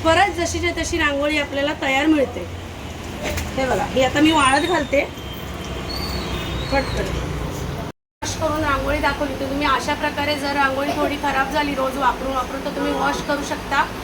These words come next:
आणि सु-, म्हणजे उन्हाच्या न जागी, म्हणजे सावलीमध्ये ती वाळवू शकता.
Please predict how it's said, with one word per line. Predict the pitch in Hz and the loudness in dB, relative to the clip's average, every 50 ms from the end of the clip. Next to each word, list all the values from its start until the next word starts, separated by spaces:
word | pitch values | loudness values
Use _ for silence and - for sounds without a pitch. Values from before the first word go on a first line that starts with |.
| - - - - - 247 | -8 -6 -6 -2 2 2
आणि | 254 254 269 277 277 285 285 294 302 - - - - - - - - 302 | 2 2 2 -2 -2 0 -2 -2 -2 -4 -8 -8 -8 -8 -6 -6 -4 -4
सु-, | 320 285 262 - - | -4 -4 -6 -6 -4
म्हणजे | 247 247 247 285 285 - - - | -4 -2 -2 -2 -2 -2 -4 -2
उन्हाच्या | 294 294 285 302 320 320 320 339 339 | 0 4 6 6 6 6 4 0 0
न | 339 330 320 320 | 2 2 2 2
जागी, | 302 311 302 285 269 | 4 4 2 2 2
म्हणजे | 269 262 294 | -4 -4 -6
सावलीमध्ये | 294 - 339 302 285 285 285 311 330 330 320 330 302 349 | -2 4 6 6 6 6 2 0 0 -2 -2 -4 -4 -2
ती | 339 | 0
वाळवू | 320 277 269 262 277 311 | 2 2 2 2 0 -2
शकता. | 277 320 302 - - 233 | 0 -2 -2 -2 -2 -6